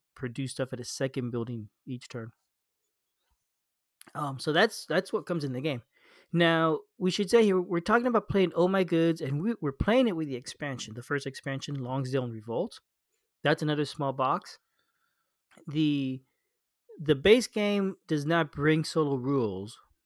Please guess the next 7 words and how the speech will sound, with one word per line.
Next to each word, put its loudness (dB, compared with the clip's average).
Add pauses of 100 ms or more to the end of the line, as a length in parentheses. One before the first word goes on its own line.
(320)
You, 0
you'll 2
wanna 0
buy 2
the -2
expansion, -6 (640)
though. 6